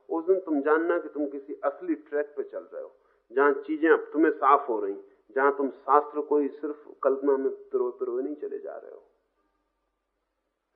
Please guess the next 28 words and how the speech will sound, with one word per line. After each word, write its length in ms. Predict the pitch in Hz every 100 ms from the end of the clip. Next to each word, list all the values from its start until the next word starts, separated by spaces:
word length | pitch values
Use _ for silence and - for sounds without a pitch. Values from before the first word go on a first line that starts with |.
| _ _ _ _ _ _
तो 100 | 160
जब 320 | 151 233 -
कुंडलनी 480 | - 208 220 247 277
तुम्हें 400 | 262 262 254 247
ठीक 280 | - 277 302
से 220 | - 254
जगेगी, 400 | 196 208 233 226
तब 240 | - 226 220
तुम 160 | 208
जांच 320 | 180 180 202 202
पाओगे 460 | - 185 190 185
कि 180 | 190 175
अरे, 240 | 156 151
शास्त्र 480 | 135 - 143 147 156
में 80 | 147
कहां-कहां 600 | - 143 156 151 147 147 107 - - -
कुछ-कुछ 420 | - - - 160 - _ _ _ _ _ _ _ _ -
तरकीब 380 | 139 - 160 110
है, 160 | - _ _ _ _ _ -
लेकिन 160 | 151
वो 80 | 170
तुम्हें 220 | 165 180
उसके 140 | 175 170
पहले 200 | 160 170
पता 240 | 165 180
नहीं 160 | 190 202
चल 180 | - 104
सकती। 360 | - - _